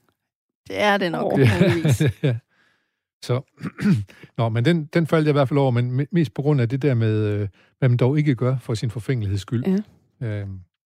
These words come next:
Speaker 3: og det er der nok mange, øh, eksempler på. Jeg har lige set en, øh, T V-serie, der begyndte at køre i Netflix, tror jeg. Bright, Bright, jeg hedder ikke Bright, hvad hedder noget i den stil? Brighton,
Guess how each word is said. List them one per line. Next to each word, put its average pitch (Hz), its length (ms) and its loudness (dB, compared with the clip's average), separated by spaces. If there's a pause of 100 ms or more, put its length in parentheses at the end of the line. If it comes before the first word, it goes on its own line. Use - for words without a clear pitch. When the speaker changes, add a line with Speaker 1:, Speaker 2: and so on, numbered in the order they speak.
(100)
Speaker 3:
og 120 100 -4
det 139 140 4
er 131 80 2
der 120 60 0
nok 127 200 0
mange, 123 260 0
øh, 113 140 0
eksempler 110 340 -4
på. 120 220 -4 (1700)
Jeg 120 60 0
har - 20 2
lige 120 100 2
set 127 200 0
en, 110 120 -4
øh, 104 140 -2
T - 220 -12
V-serie, 117 500 0 (120)
der 117 80 -6
begyndte 131 240 -4
at 120 40 -12
køre 135 300 -2
i 104 280 -6 (800)
Netflix, 139 340 -2
tror 135 180 -2
jeg. 110 140 -2 (280)
Bright, 123 380 -2 (120)
Bright, - 540 -4
jeg 139 40 -12
hedder 120 100 0
ikke 143 120 -4
Bright, 107 240 -6
hvad 110 120 -8
hedder 139 120 2
noget 127 140 0
i - 20 -2
den 120 40 -4
stil? 107 320 -6 (520)
Brighton, 120 400 -2